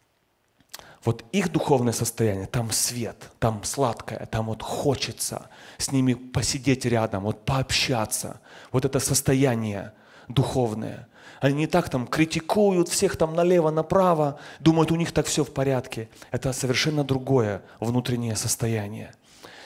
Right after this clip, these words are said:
Нищие духом, друзья, они не перебирают сильно проповедников. Вы знаете, как мы идём на конференции сегодня? Кто знает как? Один из вопросов какой? Кто спикер?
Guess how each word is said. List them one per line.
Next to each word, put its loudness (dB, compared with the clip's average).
Нищие 2
духом, 0
друзья, 2
они 0
не 0
перебирают 2
сильно 2
проповедников. 2
Вы 2
знаете, 4
как -2
мы 2
идём 2
на 2
конференции 0
сегодня? -4
Кто 2
знает 0
как? -4
Один 2
из 4
вопросов 2
какой? 4
Кто 6
спикер? 2